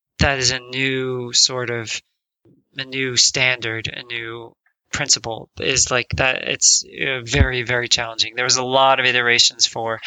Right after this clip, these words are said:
whether or not the game would be top down, would it just look like little tokens on a flat map, or, like, do we actually have a full city be visible, or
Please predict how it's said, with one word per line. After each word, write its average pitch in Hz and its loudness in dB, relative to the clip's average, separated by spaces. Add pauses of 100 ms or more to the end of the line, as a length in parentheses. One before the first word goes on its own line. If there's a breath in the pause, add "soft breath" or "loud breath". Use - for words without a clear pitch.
(280 loud breath)
whether 127 0
or 117 -2
not 117 -2
the - -2
game 110 -2
would 165 4
be 160 4
top 147 2
down, 127 0
would 117 -6
it 123 -4
just - 0
look - -10
like 117 -2 (600)
little 131 -8
tokens 151 0
on 135 -4
a 131 -6
flat 143 0
map, 143 0
or, 117 -8
like, 113 -8 (180)
do 123 -4
we 120 0
actually 123 0 (480 loud breath)
have 143 0
a 143 0
full 139 -4
city 135 2
be 131 -6
visible, 127 -2
or 120 -6